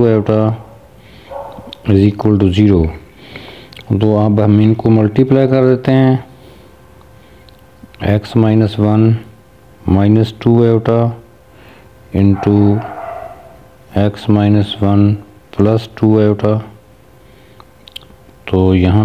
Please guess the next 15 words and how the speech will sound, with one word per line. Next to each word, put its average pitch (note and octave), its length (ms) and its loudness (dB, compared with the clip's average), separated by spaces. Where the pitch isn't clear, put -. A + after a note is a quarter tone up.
पे G#2+ 100 2
आइडेंटिटी G#2+ 1040 0
यूज़ A2+ 260 4
कर A#2+ 140 0
लेते A#2 280 0
हैं। A#2+ 240 0
ये G2+ 260 2
देखें, G#2+ 680 -2
x - 160 -6
माइनस A2+ 380 0
वन A2+ 180 2
को A#2 180 0
a A2+ 180 2
कह A#2+ 120 2
लें C#3 300 2